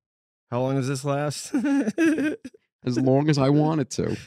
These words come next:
Speaker 1: Yes, that is definitely true. I don't put any, anything on this, man. I just let the spirit take me where the
Speaker 2: So if
Speaker 1: spirit's
Speaker 2: the, if it
Speaker 1: going.
Speaker 2: lasts three hours, you'll run three hours?
Speaker 1: Dude,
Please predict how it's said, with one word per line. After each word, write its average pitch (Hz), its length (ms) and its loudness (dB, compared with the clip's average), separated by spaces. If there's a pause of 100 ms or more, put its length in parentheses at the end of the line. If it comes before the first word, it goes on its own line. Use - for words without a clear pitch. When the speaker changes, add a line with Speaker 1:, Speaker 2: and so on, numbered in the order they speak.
(300)
Speaker 1:
Yes, 147 400 -2
that 120 200 -2
is 107 140 -8
definitely 131 540 -2
true. 101 340 -6 (840)
I 127 100 -6
don't 139 200 -6
put 147 200 -4
any, 139 400 -2 (680)
anything 120 580 -8
on 101 160 -6
this, 92 260 -12
man. 95 220 -12
I 104 100 -10
just 104 180 -16
let 117 200 -12
the - 40 -18
spirit 175 440 0
take 175 320 -2
me 180 80 -8 (120)
where 175 220 0
the - 0 -
Speaker 2:
So 147 240 4
if 139 60 2
Speaker 1:
spirit's 180 220 0
Speaker 2:
the, 156 80 4
if 160 120 4
it 165 60 -2
Speaker 1:
going. 170 120 4
Speaker 2:
lasts 170 260 2
three 165 180 0
hours, 160 320 2
you'll 127 200 0
run 135 200 0
three 135 240 -2
hours? 147 560 -6 (340)
Speaker 1:
Dude, 151 320 -4